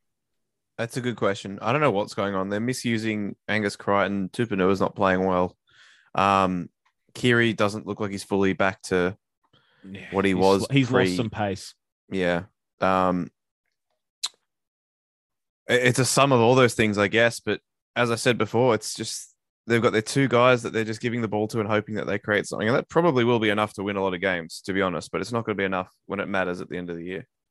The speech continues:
Speaker 2: And I'm not gonna attack the, attack, uh, this guy, but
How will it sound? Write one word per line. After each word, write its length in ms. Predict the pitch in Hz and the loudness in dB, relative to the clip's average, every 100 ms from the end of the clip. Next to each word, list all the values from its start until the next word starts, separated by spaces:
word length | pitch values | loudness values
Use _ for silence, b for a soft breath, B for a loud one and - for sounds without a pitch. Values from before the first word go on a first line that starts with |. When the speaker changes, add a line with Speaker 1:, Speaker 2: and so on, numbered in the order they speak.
| _ _ _ _ _ _ _ - | _ _ _ _ _ _ _ -4
Speaker 2:
And 100 | 151 | 0
I'm 60 | 170 | 2
not 140 | 202 | 2
gonna 140 | 220 | 4
attack 360 | 196 - 143 120 | 2 2 -2 -2
the, 100 | 131 | -4
attack, 400 | - - 135 117 - _ _ | -8 -2 -2 -2 -8 _ _
uh, 500 | 120 113 110 107 101 - _ | 0 2 2 0 -2 -6 _
this 220 | 120 123 | -6 -6
guy, 380 | - 104 101 104 - _ | -4 -4 -4 -8 -14 _
but 280 | 123 107 | 0 0